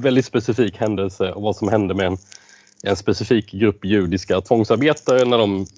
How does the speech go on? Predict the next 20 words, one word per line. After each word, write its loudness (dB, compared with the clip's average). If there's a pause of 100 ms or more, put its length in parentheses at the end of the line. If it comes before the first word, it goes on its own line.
(180)
eventuellt -2
föll -2
offer -4
för -2
en -4
massaker 0
i 0
en -2
österrikisk -6
by -6 (220)
under -4
kriget. -2 (1400)
Och, 0
eh, 4 (920)
då 0
filmen 0
handlar 0
väl 0
om... 0
Eh, 2